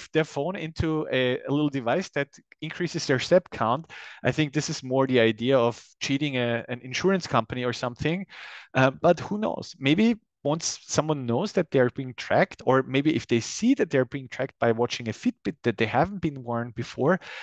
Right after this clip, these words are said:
they might change their behavior. Actually, there's, there's much more research that needs to be done. So if this is something you're interested in,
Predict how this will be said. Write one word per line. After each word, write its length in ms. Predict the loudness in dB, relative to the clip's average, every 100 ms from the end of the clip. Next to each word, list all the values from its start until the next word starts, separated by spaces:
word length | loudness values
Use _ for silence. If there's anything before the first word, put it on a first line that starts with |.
| -4
they 100 | 0
might 240 | 2 2 0
change 300 | -4 -4 -4
their 100 | -2
behavior. 540 | -2 -2 -2 -4 -14 -20 -20 0
Actually, 200 | 2 6
there's, 280 | 6 6 4
there's 260 | 4 4 4
much 240 | 0 2
more 100 | 0
research 460 | 0 -2 -4 -6 -4
that 120 | -4
needs 200 | -4 -6
to 40 | -4
be 120 | 0
done. 180 | 0 0
So 80 |
if 140 | -2 0
this 180 | -4 -4
is 60 |
something 340 | -8 -8 -8 -6
you're 140 | -4
interested 480 | -4 -4 -6 -4 0
in, 220 | 0 -2